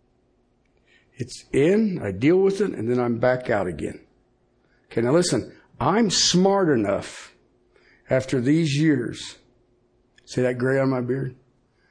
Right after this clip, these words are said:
That's the little wisdom that I have. Okay?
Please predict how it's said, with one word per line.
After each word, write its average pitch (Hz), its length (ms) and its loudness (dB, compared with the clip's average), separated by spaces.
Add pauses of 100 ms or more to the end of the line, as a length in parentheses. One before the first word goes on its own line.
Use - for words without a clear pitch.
(200)
That's - 260 -4
the 123 100 -4
little 143 280 2
wisdom 143 440 0
that 135 120 2
I 139 120 2
have. - 560 -6 (1080)
Okay? 120 400 -4